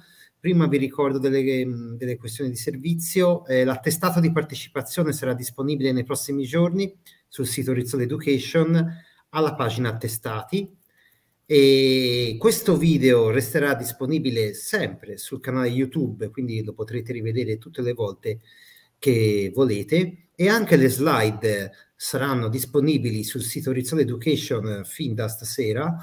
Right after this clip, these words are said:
alla sezione archivio webinar. Detto questo, se volete fare qualche domanda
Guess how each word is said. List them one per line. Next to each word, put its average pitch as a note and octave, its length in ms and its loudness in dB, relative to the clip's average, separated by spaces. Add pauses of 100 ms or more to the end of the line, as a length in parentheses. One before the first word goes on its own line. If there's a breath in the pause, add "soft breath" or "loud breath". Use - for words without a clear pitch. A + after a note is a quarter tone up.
(360 loud breath)
alla D3 200 2
sezione D3+ 460 0
archivio A2+ 460 0
webinar. G2+ 680 -2 (800)
Detto B2+ 400 -4
questo, G#3 720 0 (220)
se - 200 -4
volete A#2+ 640 0
fare A#2 380 -2
qualche G#2+ 840 -2
domanda G#2 840 -2